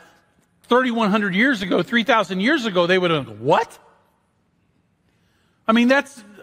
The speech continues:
uh, I mean, it's almost like a curse to be a shepherd, and you're saying, "The Lord,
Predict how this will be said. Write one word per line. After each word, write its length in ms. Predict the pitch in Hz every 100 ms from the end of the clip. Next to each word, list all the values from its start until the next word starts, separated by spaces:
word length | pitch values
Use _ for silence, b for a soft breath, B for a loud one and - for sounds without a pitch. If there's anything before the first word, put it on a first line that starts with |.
| -
uh, 360 | 214 220 202 214
I 40 |
mean, 120 | 208 214
it's 120 | 214
almost 200 | 285 226
like 120 | 202
a 80 | 185
curse 480 | - 277 330 277 -
to 100 | 185
be 160 | 185
a 60 | 165
shepherd, 540 | - 277 285 208 190 B B B
and 140 | 208
you're 140 | 269 277
saying, 200 | 240 190
"The 100 | 160
Lord, 560 | 147 165 208 285 320